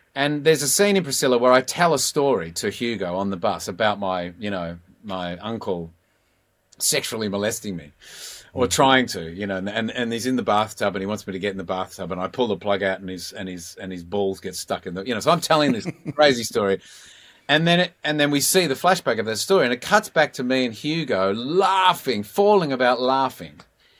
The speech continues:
Speaker 1: And I was in a really bad mood when I started doing that scene, and I just had to sort of get through it.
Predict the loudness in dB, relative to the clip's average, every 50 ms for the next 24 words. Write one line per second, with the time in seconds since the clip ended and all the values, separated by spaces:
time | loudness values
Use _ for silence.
0 | -20 -20 _ _ _ _ _ _ _ _ _ 0 2 4 6 6 6 4 2 2
1 | 2 2 0 0 0 2 2 4 4 4 2 2 0 0 0 0 0 -2 -4 -6
2 | -6 -6 -6 -4 0 0 0 2 0 -2 -4 -4 -4 -4 -4 -6 -8 -8 -10 -10
3 | -10 -10 -10 -10 -10 -10 -8 -8 -8 -8 -8 -8 -6 -2 -2 -4 -2 -4 -8 -8
4 | -8 -8 -8 -8 -6 -6 -6 -8 -8 -10 -8 -6 -4 -4 -4 -6